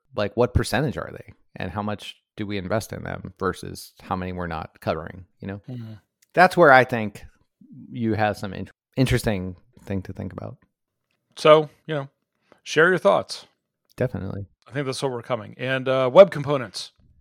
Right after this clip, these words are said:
Speaker 2: Web components are pretty cool.
Speaker 1: Yeah. Custom elements.
Speaker 2: Custom elements. Very cool.
Speaker 1: That's, I think that's part of the problem. The banner we chose, web components,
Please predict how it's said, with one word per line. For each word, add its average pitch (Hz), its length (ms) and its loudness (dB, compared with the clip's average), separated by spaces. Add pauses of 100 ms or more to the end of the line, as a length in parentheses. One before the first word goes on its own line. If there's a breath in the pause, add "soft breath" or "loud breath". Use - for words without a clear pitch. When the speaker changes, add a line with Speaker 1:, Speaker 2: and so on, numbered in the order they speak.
(320)
Speaker 2:
Web 107 140 -10
components 107 340 -6
are - 40 -18
pretty 107 180 -8
cool. 104 200 -8 (540)
Speaker 1:
Yeah. 104 340 0 (480)
Custom 190 280 4
elements. 104 480 0 (500)
Speaker 2:
Custom 143 260 -2
elements. 104 460 -4 (180)
Very 113 160 0
cool. 98 280 -10 (140)
Speaker 1:
That's, - 400 0 (200)
I 127 80 2
think 208 220 6
that's 151 320 8
part 139 280 6
of 123 60 0
the 113 80 2
problem. 90 480 0
The 107 80 -4
banner 120 340 4
we 104 160 -2
chose, 98 380 -2
web 101 160 0
components, 98 640 -6